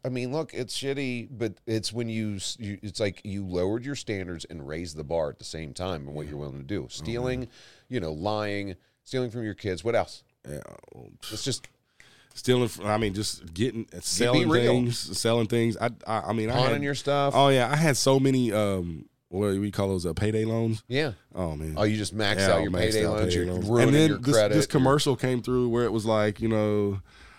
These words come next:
Speaker 2: something. Call this number. It was a radio commercial. It was like,
Speaker 1: Right.
Speaker 2: "Call this number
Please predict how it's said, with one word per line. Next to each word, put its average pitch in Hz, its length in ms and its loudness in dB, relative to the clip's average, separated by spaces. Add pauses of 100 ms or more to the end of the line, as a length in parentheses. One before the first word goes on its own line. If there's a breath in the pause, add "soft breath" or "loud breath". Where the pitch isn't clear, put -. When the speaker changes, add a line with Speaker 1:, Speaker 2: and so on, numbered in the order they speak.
(160 loud breath)
Speaker 2:
something. - 380 0
Call 131 240 2
this 113 160 0
number. 110 240 2
It 113 100 4
was 104 120 0
a 101 40 0
radio 110 300 2
commercial. 85 400 -8
It 87 60 -6
was 87 100 -8
like, - 140 -2
Speaker 1:
Right. 104 60 -14
Speaker 2:
"Call 117 260 -2
this 104 120 -6
number 104 320 -4